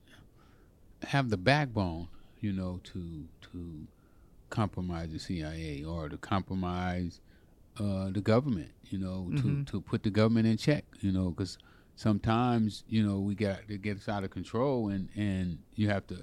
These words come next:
Speaker 1: you have to wind it back in, and, and I just don't know if, if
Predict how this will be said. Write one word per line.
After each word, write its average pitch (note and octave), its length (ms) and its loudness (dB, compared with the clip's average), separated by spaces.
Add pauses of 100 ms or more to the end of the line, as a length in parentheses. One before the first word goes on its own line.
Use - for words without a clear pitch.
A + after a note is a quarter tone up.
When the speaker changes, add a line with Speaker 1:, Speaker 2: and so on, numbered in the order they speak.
Speaker 1:
you A2+ 140 0
have G2 160 0
to G2 100 -4
wind G#2+ 380 0
it F2+ 80 -4
back G2 280 2
in, A#2+ 360 4
and, F#2+ 160 -4 (100)
and G2+ 120 -8
I G2+ 100 -6
just G#2 240 -8
don't G#2+ 240 -2
know A#2 340 2
if, G2+ 120 -2 (640)
if A2+ 220 -4